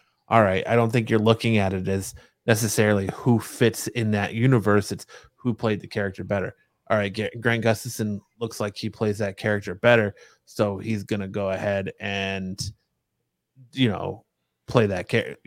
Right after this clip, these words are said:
push and push on through, and you get him in there because it's what you know. It's, you've already seen him play it.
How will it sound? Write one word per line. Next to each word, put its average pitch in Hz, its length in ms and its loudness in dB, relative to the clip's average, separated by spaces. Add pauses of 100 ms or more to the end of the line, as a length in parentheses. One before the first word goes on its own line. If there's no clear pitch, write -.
(300)
push - 280 2
and 101 220 -6 (140)
push 127 200 0
on 101 180 0
through, 120 360 8
and 98 160 -2 (400)
you 117 100 -2
get 110 180 2
him 104 80 0
in 113 120 2
there 98 180 -2
because 101 260 -6
it's 87 140 -12
what 110 180 -4
you 98 100 -10
know. 101 300 -6 (120)
It's, - 220 -18
you've 113 260 -6
already 107 260 -2
seen 120 200 -6
him 110 100 -4
play 104 260 -2
it. - 160 -6